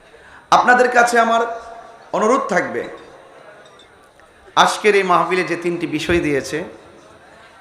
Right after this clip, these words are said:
বিষয়গুলো কয়েকটা প্রেক্ষাপটে আলোচনা হবে। মাঝে মাঝে হৃদয়টাকে খুব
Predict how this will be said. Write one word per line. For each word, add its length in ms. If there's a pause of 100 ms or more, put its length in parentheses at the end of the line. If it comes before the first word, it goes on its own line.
বিষয়গুলো 440 (100)
কয়েকটা 280
প্রেক্ষাপটে 560
আলোচনা 320
হবে। 280 (1120)
মাঝে 220
মাঝে 180
হৃদয়টাকে 460
খুব 220